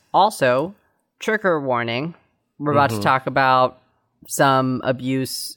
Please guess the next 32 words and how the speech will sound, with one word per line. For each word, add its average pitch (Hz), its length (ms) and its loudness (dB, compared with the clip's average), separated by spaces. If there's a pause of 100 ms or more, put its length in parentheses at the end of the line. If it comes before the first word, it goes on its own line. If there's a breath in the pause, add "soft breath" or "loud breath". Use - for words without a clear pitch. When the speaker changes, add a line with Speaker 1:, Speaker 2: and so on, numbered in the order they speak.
Speaker 1:
of 123 380 4
a 123 40 0
child 117 460 -2
nature. 117 480 -4 (120)
So 123 380 0
just 120 220 -8
a 135 40 0
heads 131 260 0
up, 135 220 -2
if 123 140 -14
you 123 80 -10
wanna 123 300 -2
skip - 280 -6
ahead, 131 240 2
I 123 80 4
would 117 140 -6
skip - 280 -2
ahead 123 240 0
about 117 260 0
three 120 180 -6
minutes 110 340 -8
right 113 180 -4
now. 113 320 -10 (220)
I'm 131 140 -4
gonna 123 120 -2
go 127 160 0
through 127 200 -4
it - 100 -10
quick, - 360 -2
so 117 500 -4 (440)
that's - 260 0
it. - 180 -4